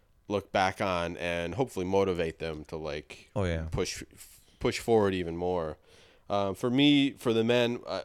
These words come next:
Speaker 1: I'm just looking forward to seeing, uh, new people on the roster. I think every year we've got a couple of really exciting people, and this is, uh, next year I think will be kind of the same thing, whether it be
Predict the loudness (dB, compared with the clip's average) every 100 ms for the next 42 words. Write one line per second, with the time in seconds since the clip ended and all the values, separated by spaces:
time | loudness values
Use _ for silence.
0 | -6 -4 -4 -6 -8 -6 -4 -4 -6 -10
1 | -8 -8 -8 -10 -14 _ _ _ _ _
2 | _ _ -8 -4 -4 -4 -6 -10 -16 _
3 | _ _ _ _ -4 -4 -2 -4 0 0
4 | 2 0 0 -4 -12 -10 -6 -4 -4 -8
5 | -20 _ _ _ -4 -2 0 2 2 0
6 | -2 -2 -2 -2 -6 -16 -10 -10 -8 -8
7 | -6 -6 -4 -6 -6 -4 -4 -6 -8 -4
8 | -2 0 -2 -8 -12 -14 -12 -10 -12 -12
9 | -14 -16 -18 _ -20 -20 -20 -20 -20 -20
10 | -20 -16 -12 -8 -6 -6 -4 -2 0 0
11 | -2 -4 -6 -4 -6 -6 -4 -4 -4 -6
12 | -4 -4 -4 -2 -2 0 0 0 -2 -4
13 | -4 -4 -4 -6